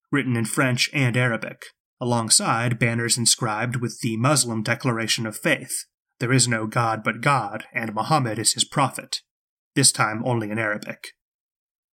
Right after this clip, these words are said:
A monument to the men lost in the invasion was unveiled. There was patriotic music, and senior officers made speeches. The ceremony ended with a short address from Bonaparte,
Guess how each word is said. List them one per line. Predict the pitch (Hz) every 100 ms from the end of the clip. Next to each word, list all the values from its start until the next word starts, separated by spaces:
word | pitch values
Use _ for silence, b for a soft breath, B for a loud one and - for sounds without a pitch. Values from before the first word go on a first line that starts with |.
| _
A | 139
monument | 135 196 160 110 107
to | - -
the | 123
men | 127 147 131
lost | 123 131 -
in | 135
the | 120
invasion | 113 113 156 135 113 107
was | 117
unveiled. | 120 113 135 120 - - - _ _
There | - 113
was | -
patriotic | - 127 131 120 123 131
music, | 147 156 - - - _
and | 151 117 -
senior | 196 147 120
officers | 143 135 127 110 107 110
made | 117 110
speeches. | - 151 143 - - - - - _ _ _ _ _ _
The | 135
ceremony | - 160 143 135 127 147
ended | 185 123 113
with | 120
a | 120
short | - 170 156 135
address | 110 151 127 110
from | - 123 110
Bonaparte, | 165 131 - 117 117 -